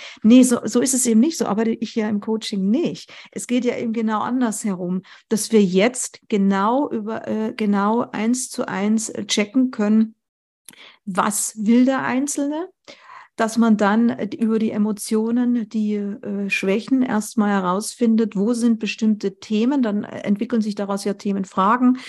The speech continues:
„Ja, ich weiß noch nicht, die, das, wie der das gemacht hat, das kann ich ja gar nicht. Der glaubt immer, das ist nur Training. Ich weiß aber, dass ich das nicht kann.“ Und dann kommt man eben auf bestimmte Ebenen, die Ebenen der Fähigkeiten, die Ebenen des Wollens, die Motivation, die Ebenen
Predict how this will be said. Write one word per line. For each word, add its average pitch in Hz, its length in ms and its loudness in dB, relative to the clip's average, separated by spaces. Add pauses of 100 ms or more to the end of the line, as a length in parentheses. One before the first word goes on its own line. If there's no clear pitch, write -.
(160)
„Ja, 214 360 4
ich - 120 -12
weiß 202 260 -4
noch 214 80 4
nicht, 202 340 0
die, 208 120 -12
das, - 220 -10 (300)
wie 214 100 -2
der 170 160 2
das 220 160 0
gemacht 208 300 2
hat, 202 100 -2
das - 120 -10
kann 175 200 -4
ich 254 160 2
ja 262 120 0
gar 226 200 0
nicht. 233 220 -4
Der 196 60 -2
glaubt 190 320 -4
immer, 202 120 0
das 190 100 -4
ist 196 160 -8
nur 185 140 -2
Training. 220 480 -2 (180)
Ich - 160 -12
weiß 180 280 -4
aber, 208 140 -2
dass 202 200 -2
ich 190 140 -6
das - 180 -4
nicht 247 300 6
kann.“ 233 320 6 (220)
Und 202 60 2
dann 214 100 8
kommt 285 240 2
man 262 120 6
eben 233 240 2
auf - 160 -6
bestimmte 254 540 -2
Ebenen, 262 560 2
die - 240 -12
Ebenen 202 340 0
der 185 120 -4
Fähigkeiten, 254 680 -2
die 220 140 -4
Ebenen 196 460 0 (260)
des 202 200 -2
Wollens, 269 580 0
die 208 100 -4
Motivation, 202 920 0 (200)
die 214 160 -4
Ebenen 202 580 0